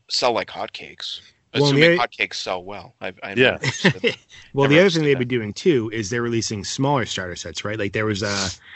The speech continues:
Speaker 2: a First Strike set for forty K, which was, like, came out shortly after this edition came out, and it was like, "Okay, here's, like, you know, five Space Marines, five Death Guard guys, little board,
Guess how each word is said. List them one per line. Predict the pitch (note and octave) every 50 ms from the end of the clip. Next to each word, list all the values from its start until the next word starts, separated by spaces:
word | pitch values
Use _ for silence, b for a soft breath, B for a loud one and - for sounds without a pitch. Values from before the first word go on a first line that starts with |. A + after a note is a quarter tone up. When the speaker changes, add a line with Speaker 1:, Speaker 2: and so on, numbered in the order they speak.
| B B B
Speaker 2:
a | B A#2
First | A#2 - - E3 D#3+ C#3 - -
Strike | - C#3+ C3+ C3+ A#2
set | - B2 A2+
for | G#2+
forty | F#2+ - B2+ A2 G2+
K, | F#2 - C3+ C3 A#2
which | G#2+ F#2+ -
was, | G2 F2+ -
like, | G2 G2 G2 F#2 - _ b b b b b b b b b b _ _ _ _ _ _ _ _ -
came | - - B2 B2 B2 A#2+
out | A2+ A2+ A#2 - -
shortly | - - C3+ C3 B2 G2+ A2+ A#2
after | A2+ A2 G2+ - A#2 G#2+ G#2 F#2+ F#2+ - -
this | A#2 G#2+ G2
edition | G2+ A#2 C#3 - - A2+
came | G#2 - G2+ F#2+ F#2+
out, | F#2 F#2+
and | G2 G2+
it | G2
was | G2 G#2 F#2+
like, | G2+ G#2+ A#2+
"Okay, | D3+ - D#3+ C3+ A2+
here's, | A#2+ C#3 C#3 B2+ A2
like, | B2+ B2+ A#2+ A#2 - - -
you | C#3+ B2+
know, | A2+ A2
five | G#2 - - E3 E3 E3 E3 C#3+
Space | - - E3+ E3 D#3 -
Marines, | E3+ E3+ E3 D#3+ D#3+ D#3 C#3
five | - - D3+ C#3+ D3 D3 D3 D3 A#2
Death | A#2 D3 D3+ - -
Guard | D#3+ D#3 D3+ D3 C#3
guys, | D#3 D3+ D3+ D3+ D3+ D3+ D3 D3 C#3 - B B B B B B
little | A#2+ B2+ D3 D3+ D3
board, | B2+ B2 C#3+ D3 D3+ D3+ D3 D3+ D3+ D3+ D3+ D3+ D3 D3